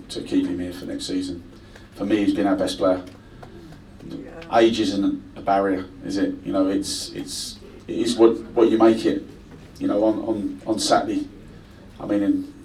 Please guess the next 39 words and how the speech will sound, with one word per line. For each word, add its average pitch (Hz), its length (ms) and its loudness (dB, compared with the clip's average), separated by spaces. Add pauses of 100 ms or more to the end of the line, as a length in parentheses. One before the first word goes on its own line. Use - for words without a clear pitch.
(120)
extra - 260 -4
time, 98 320 4
he 98 100 0
was 92 160 -4
running 95 360 0 (540)
faster 101 420 2
and 92 80 -2
harder 98 300 6
than 98 100 4
anyone 98 300 4
on 95 100 4
the 98 80 2
pitch. - 340 0
So 98 160 -2
for 98 140 -2
me, 104 320 4
he's 113 160 -2
an - 200 -4 (400)
incredible 113 600 4
example 98 760 2 (520)
for - 220 -10
every 110 260 4
player 98 220 4
at 85 60 4
this 82 160 -2
football - 240 0
club, 92 300 -2 (200)
for 90 120 -2
the 101 80 0
young 113 320 6
players 101 300 2
coming 98 260 -2
into 98 280 2
it. - 160 0 (680)
Um, 92 560 0 (320)
immaculate - 640 -2
pro, 101 220 4
first 104 360 4
class 95 480 0